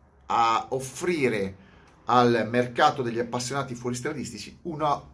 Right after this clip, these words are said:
opportunità in più, visto che l'F J sostanzialmente è circoscritto, il Toyota, ai mercati arabi. Quale sarà la, la reazione? Non lo so, del mercato. Secondo me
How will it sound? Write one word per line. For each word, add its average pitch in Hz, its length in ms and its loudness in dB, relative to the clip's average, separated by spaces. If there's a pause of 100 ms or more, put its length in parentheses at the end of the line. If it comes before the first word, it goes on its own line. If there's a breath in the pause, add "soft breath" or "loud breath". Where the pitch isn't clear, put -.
(180)
opportunità 139 720 -2
in 127 140 -2
più, - 160 -8
visto 120 280 -4
che 123 100 0
l'F 120 240 2
J 123 280 4
sostanzialmente 101 920 -4
è 87 200 -6 (400 soft breath)
circoscritto, 120 1040 -2 (100)
il 90 140 -14
Toyota, 98 640 0
ai 92 140 -2
mercati 98 500 -2
arabi. 107 500 -2 (1160 loud breath)
Quale 220 420 8
sarà 175 420 6
la, 147 280 4
la 151 240 2
reazione? 147 760 -2
Non 131 360 -6
lo 107 100 -6
so, 156 200 2
del 117 180 2
mercato. 104 540 -2
Secondo 127 420 -4
me 165 400 2